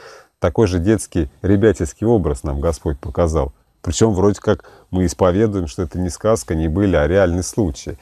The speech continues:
Но как сатана там к Богу приходил, это же реально в том плане, что символически, образно, что ничего ч-,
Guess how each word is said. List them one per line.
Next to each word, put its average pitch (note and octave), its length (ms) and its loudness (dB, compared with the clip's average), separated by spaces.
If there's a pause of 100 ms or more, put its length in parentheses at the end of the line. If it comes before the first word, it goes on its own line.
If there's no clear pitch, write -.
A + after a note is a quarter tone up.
(280)
Но F#2+ 300 2 (220)
как - 280 0
сатана G#2 460 0
там G#2 220 -2
к F2+ 40 -10
Богу F#2+ 320 -2
приходил, F2 560 -2
это D#2 180 -6
же F2 160 0
реально G#2 460 4 (260)
в - 80 -20
том F#2 160 2
плане, G2+ 320 2
что F2+ 500 -4
символически, F#2+ 720 0
образно, F#2+ 460 0
что D#2+ 320 -6 (120)
ничего A2+ 560 2
ч-, - 140 -12